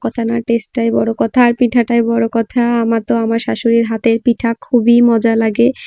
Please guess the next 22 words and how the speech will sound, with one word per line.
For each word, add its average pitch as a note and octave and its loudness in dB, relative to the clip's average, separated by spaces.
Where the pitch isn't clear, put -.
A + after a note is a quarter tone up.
আমি A#3 4
সব B3 2
সময় A#3+ 2
আমার A#3 4
শাশুড়িকে A#3 0
বলি, A3+ 2
"আপনার A3+ 0
পিঠা A#3 -2
বেস্ট।" A3 0
তো D4 6
যাই C#4+ 6
হোক, C#4+ 6
তোমাদের C#4 4
সাথে C4+ 2
কথা B3+ 2
বলতে A#3+ 4
বলতে A#3+ 2
আমাদেরও A3+ 4
সব A3+ 2
পিঠা A3+ 0
বানানো A3 0
শেষ। A3 2